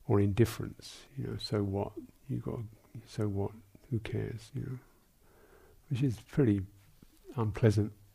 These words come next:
mindset to be in. But when the basis of these is this empathic sense to, you know, respect for oneself, respect for others, to others as to myself, is always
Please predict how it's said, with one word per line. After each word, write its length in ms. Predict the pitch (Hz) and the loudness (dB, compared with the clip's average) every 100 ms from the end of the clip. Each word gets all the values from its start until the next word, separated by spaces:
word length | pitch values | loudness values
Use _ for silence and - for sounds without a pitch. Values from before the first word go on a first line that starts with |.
| - | 0
mindset 720 | 107 107 110 107 107 110 110 | 4 6 6 4 0 -4 -2
to 100 | - | -4
be 280 | 101 110 104 | 4 4 4
in. 200 | 98 110 - - - - - - - _ _ - | 2 -6 -14 -20 -20 -20 -20 -20 -20 _ _ -2
But 380 | 127 107 - - | 2 2 -2 -8
when 460 | 220 170 135 120 123 - | -4 2 6 6 6 -4
the 380 | 240 117 113 107 - - | 0 4 6 4 -2 0
basis 540 | - 120 123 - 107 - | 8 8 8 2 -2 2
of 220 | 104 98 95 - - | 0 0 -8 -16 2
these 520 | 110 107 104 98 - | 4 4 2 -2 -6
is 260 | 131 101 | -2 -2
this 260 | 107 101 - - | 0 -4 -6 -2
empathic 680 | 104 - 113 110 113 - - _ | -2 0 -2 0 -2 -4 -12 _
sense 640 | - - 117 139 - - - _ | -4 4 4 2 -6 -16 -20 _
to, 260 | - 131 170 - | -8 -6 -8 -6
you 80 | 117 | -4
know, 180 | 104 117 127 - 135 | -4 -4 -8 -12 -4
respect 500 | 107 - - 110 - | -4 -2 0 0 -2
for 160 | - | -2
oneself, 440 | 104 95 113 110 110 | -2 2 2 2 -2
respect 380 | - - 107 | -8 -4 -4
for 160 | 107 107 | -2 -2
others, 320 | 101 104 104 | 0 -2 -4
to 180 | - 113 | -2 2
others 320 | 107 107 101 | 2 2 -2
as 280 | 127 110 104 | 2 2 2
to 180 | - 113 | 0 2
myself, 640 | 104 101 - 147 98 90 - - - - - - - _ - | 2 0 2 2 2 -2 -8 -20 -20 -20 -20 -20 -20 _ -8
is 160 | 104 107 | -2 2
always 520 | 101 101 98 95 | 4 4 4 2